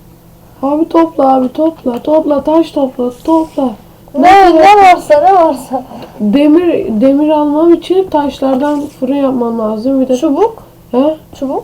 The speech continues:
Speaker 1: Çubuk, bu evde bir sürü var.
Speaker 2: Nasıl gideceğiz eve?
Speaker 1: Eve gideceğim işte
Speaker 2: Nasıl
Speaker 1: şimdi.
Speaker 2: gideceğiz?
Speaker 1: Taşları alıp gideceğim.
Speaker 2: Hayır ama nasıl yukarı
Speaker 1: Bunu
Speaker 2: çıkacağım?
Speaker 1: sudan.
Speaker 2: Ha, su var değil mi? <laughs>
Speaker 1: Aşağı nasıl indim?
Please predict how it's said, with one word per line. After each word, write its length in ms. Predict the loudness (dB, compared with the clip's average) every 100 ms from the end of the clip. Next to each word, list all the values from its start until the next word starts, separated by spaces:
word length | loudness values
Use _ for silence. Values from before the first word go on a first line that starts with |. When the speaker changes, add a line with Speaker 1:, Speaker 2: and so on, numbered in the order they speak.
| -6
Speaker 1:
Çubuk, 340 | -2 -2 2
bu 60 | 4
evde 340 | 4 2 -4
bir 80 | -6
sürü 280 | -8 -8 -6
var. 140 | -8 -8 -12 -20 -20 -6
Speaker 2:
Nasıl 240 | -4 -4 -8
gideceğiz 340 | -4 -2 0
eve? 220 | 0 -2 -6 -12 -6
Speaker 1:
Eve 220 | -2 0
gideceğim 380 | -2 -4 -4 -4
işte 240 | -6 -6
Speaker 2:
Nasıl 140 | -2
Speaker 1:
şimdi. 140 | 0 0
Speaker 2:
gideceğiz? 260 | 0 -2 -6 -12 -8
Speaker 1:
Taşları 480 | -6 -6 -2 0 2
alıp 240 | 0 -4
gideceğim. 400 | -8 -8 -2 -2 -2 -16 -20 -6
Speaker 2:
Hayır 260 | 2 4 4
ama 180 | 2 0
nasıl 260 | -2 -6 -14 -12
yukarı 280 | -8 0 2
Speaker 1:
Bunu 100 | 0
Speaker 2:
çıkacağım? 380 | -4 -10 -10 -12 -14 -16 -10
Speaker 1:
sudan. 400 | -6 -2 0 -2 -6 -2
Speaker 2:
Ha, 260 | 0 0 -2
su 60 | -4
var 160 | -2 -2
değil 120 | -8
mi? 120 | -16 -16 -6 -6 -6 -16 -18 -20 -20 -20 -20 -20 -20 -20 -20 -20 -20 -20 -20 -20 -20 -20 -20 -20 -14 -8
<laughs> 100 | -8
Speaker 1:
Aşağı 340 | -2 -2 0
nasıl 240 | -2 -2
indim? 380 | -6 -4 -4 -6